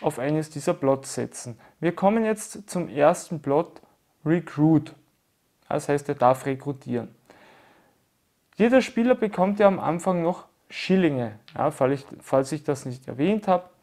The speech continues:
Der, äh, Robin Hood-Spieler bekommt zehn Schillinge, der Sheriff bekommt elf Schillinge. Und diese Schillinge braucht man nur, um diese,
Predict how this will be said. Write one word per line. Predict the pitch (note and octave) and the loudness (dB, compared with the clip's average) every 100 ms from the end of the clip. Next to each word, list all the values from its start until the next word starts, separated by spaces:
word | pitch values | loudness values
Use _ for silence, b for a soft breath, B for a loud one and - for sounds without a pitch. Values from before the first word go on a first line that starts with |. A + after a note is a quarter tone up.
| B B B - | B B B 2
Der, | D3+ | 6
äh, | C#3+ D3 - | 6 4 2
Robin | C#3 C3+ C3 C#3 D3+ | 2 4 2 0 0
Hood-Spieler | G3+ - F3 D#3+ | -4 -4 -2 0
bekommt | D#3 D3 B2+ B2+ - | 0 -4 -6 -8 -6
zehn | F3 G3+ | -4 -2
Schillinge, | G#3 F#3 F3 E3+ D#3+ D#3 B B B - | -4 -4 -4 -4 -6 -8 B B B -2
der | C#3 C3+ | 2 4
Sheriff | C3+ - B2+ C3+ C3 | 2 -4 -2 -2 -4
bekommt | C#3+ C3 B2+ B2+ C3+ | -8 -6 -8 -4 2
elf | D3+ D#3 | 4 2
Schillinge. | - C3+ A#2 A2+ - - _ B B B | -6 -6 -6 -10 -14 -20 _ B B B
Und | D#3+ | -4
diese | G3 A#3 G#3+ | 0 2 0
Schillinge | - B3 A3+ D#3+ G3 | 0 0 0 0 -2
braucht | - C3+ F3 F#3 | -2 0 0 0
man | F#3+ F3 - D3 | -4 -4 -2 -2
nur, | D#3 G3+ G#3+ - - | 2 2 0 -4 -10
um | C#3+ E3+ A3+ A#3+ b b b _ - | -2 0 0 -4 b b b _ -6
diese, | E3 F#3+ - F#3 F#3+ | -2 -2 0 0 -2